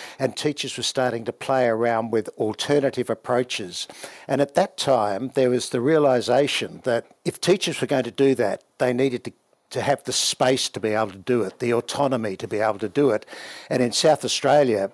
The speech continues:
where I started teaching, the Director General of Education had just actually promulgated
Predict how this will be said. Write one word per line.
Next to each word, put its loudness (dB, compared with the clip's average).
where 0
I 2
started -2
teaching, -4
the -4
Director 0
General 0
of -4
Education -2
had -2
just 0
actually -2
promulgated 0